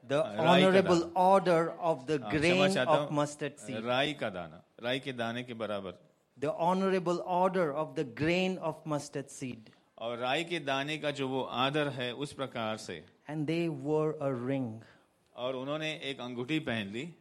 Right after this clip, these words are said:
Speaker 1: And on that ring
Speaker 2: और उस अंगूठी पर
Speaker 1: was written,
Speaker 2: वहाँ पर लिखा था,
Speaker 1: "None of us liveth unto himself।"
Speaker 2: "हम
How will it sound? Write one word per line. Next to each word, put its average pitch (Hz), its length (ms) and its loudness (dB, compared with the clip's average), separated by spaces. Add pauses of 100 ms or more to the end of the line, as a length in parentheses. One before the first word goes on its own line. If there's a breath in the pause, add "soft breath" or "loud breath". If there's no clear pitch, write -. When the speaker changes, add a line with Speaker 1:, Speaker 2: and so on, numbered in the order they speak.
Speaker 1:
And 131 100 -8
on 147 220 -4
that 139 300 -4
ring 127 260 -4 (160)
Speaker 2:
और 117 160 -6
उस 131 160 -6
अंगूठी 123 480 -2
पर 160 480 -2 (140)
Speaker 1:
was 123 180 -2
written, 131 560 -6 (340)
Speaker 2:
वहाँ 120 180 -6
पर 120 140 -6
लिखा 127 400 0
था, 151 500 -6
Speaker 1:
"None 135 400 0
of 180 160 -2 (140)
us 123 220 -2 (1160)
liveth 139 580 -2 (200)
unto 127 480 -6 (280)
himself।" 113 520 -12 (720)
Speaker 2:
"हम 175 500 0